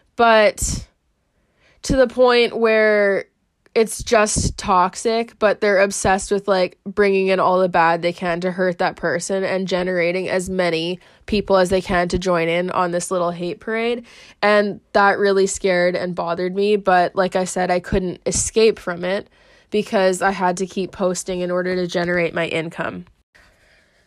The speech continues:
So anyways, that entire situation was just multifaceted and it was very painful. And honestly, like, I do still feel that I never really got the chance to, like, properly grieve him because, like,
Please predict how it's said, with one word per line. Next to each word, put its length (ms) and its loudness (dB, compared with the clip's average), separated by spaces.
So 300 4
anyways, 560 4
that 200 4
entire 440 0
situation 840 -2
was 240 -2
just 300 -2
multifaceted 1040 -2
and 220 -2
it 120 0
was 220 0
very 320 2
painful. 600 -2
And 120 0
honestly, 460 -2
like, 260 2
I 140 2
do 240 2
still 360 0
feel 460 0
that 260 -2
I 120 -2
never 360 2
really 280 4
got 320 0
the 100 -2
chance 440 -4
to, 140 -4
like, 220 -2
properly 640 -2
grieve 540 -4
him 400 -4
because, 560 -2
like, 360 -2